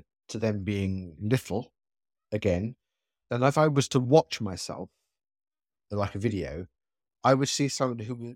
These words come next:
made every effort to be present as much as I possibly could,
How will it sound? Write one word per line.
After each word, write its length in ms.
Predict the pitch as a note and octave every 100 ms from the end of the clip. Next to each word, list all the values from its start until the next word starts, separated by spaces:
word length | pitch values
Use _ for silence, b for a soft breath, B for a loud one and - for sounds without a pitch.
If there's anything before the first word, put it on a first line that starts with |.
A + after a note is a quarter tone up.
| -
made 460 | A#2+ B2+ C3+ B2+ - _ -
every 500 | D#3 D3+ D#3 D#3 - -
effort 340 | C3 - G2 -
to 80 |
be 140 | - F#2+ _ -
present 360 | - - D#2+ D2+ _ -
as 100 | G2
much 300 | A2 A#2+ G#2+
as 100 | A2
I 80 | G#2+
possibly 460 | - G#2+ - G2 G2+
could, 320 | - E2+